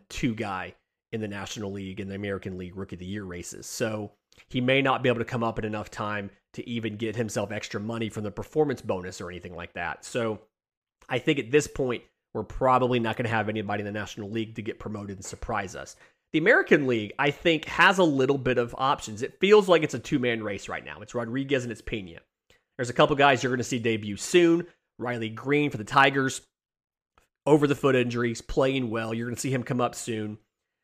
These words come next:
Uh, I would have said Tristan Casas is a, is a threat with the Red Sox to come up soon. He's on the seven-day I L right now. I don't necessarily know if you're gonna do that. Uh, Gabriel Arias is a guy with the Guardians who I think you may see soon. I don't know for a fact, but I don't know if he has the tools to take over this race.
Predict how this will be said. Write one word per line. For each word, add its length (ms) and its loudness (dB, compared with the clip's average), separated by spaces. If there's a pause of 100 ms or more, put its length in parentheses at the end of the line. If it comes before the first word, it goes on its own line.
(160)
Uh, 180 -6
I 120 4
would 200 6
have 100 6
said 200 6
Tristan 320 0
Casas 460 2
is 140 -4
a, 220 -4
is 160 -4
a 60 -4
threat 440 0
with 100 -8
the 60 -8
Red 240 -4
Sox 280 2
to 80 -2
come 180 2
up 160 2
soon. 340 0 (380)
He's 100 -2
on 60 0
the 80 -4
seven-day 340 4
I 160 -4
L 180 4
right 220 2
now. 260 2
I 80 -2
don't 120 -2
necessarily 320 -2
know 120 0
if 80 -8
you're 120 -4
gonna 140 -8
do 140 -2
that. 320 -2 (440)
Uh, 300 -2
Gabriel 460 2
Arias 460 0
is 80 -10
a 60 -4
guy 160 0
with 100 -4
the 80 -14
Guardians 500 0
who 140 0
I 40 0
think 280 -6
you 100 -6
may 320 -2
see 300 -2
soon. 340 0
I 140 -6
don't 200 -10
know 140 -6
for 220 -8
a 40 -12
fact, 440 -2
but 80 -2
I 120 -2
don't 180 -8
know 100 -6
if 100 -8
he 100 -4
has 200 -4
the 100 -16
tools 460 -6
to 120 -16
take 240 -8
over 160 -8
this 220 -14
race. 400 -8